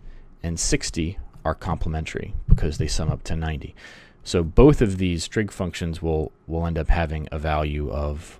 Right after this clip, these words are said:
of one half in the end here. So that's kinda how this works. Let's take a look at a couple other ones. If we had the cosecant, say, of pi over three, and we know that this is going to be equal to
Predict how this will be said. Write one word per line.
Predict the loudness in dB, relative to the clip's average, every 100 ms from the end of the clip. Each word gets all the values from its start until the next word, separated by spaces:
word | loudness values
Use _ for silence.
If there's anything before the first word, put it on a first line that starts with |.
| -12
of | -10 -6
one | -6 -4
half | -4 -6 -6 -8 -10 -14 -8
in | -6
the | -4
end | -6 -8
here. | -10 -12 -12 -14 -18 -20 _ _ _ -12
So | 0 2
that's | 2
kinda | 0 0 0
how | -4
this | -2
works. | -4 -4 -6 -6 -14 -10 -6
Let's | 4
take | 6 6
a |
look | 4
at | 4
a | 2
couple | 0 0
other | 0
ones. | -2 -4
If | 2
we | 4 6
had | 4
the | 2
cosecant, | 10 12 12 8 2 -2 -4 -4 -4 -4 -8 -14 -18 -16 -10
say, | 0 6 6 6 4 2
of | 0 0 0 0 6 12
pi | 12 10 4
over | 0 2
three, | 2 2 -2 -2 -2 -4 -14 -18 -20 -20 -20 -20 -20 -20 -20 -20 -20 -20 -20 -20 -20 -20 -20 -6
and | 0 4 6
we | 8 8
know | 8
that | 6 6
this | 6 4
is | 2
going | 2 2
to |
be | 2 0 0
equal | 0 -2
to | 2 4 4 2 0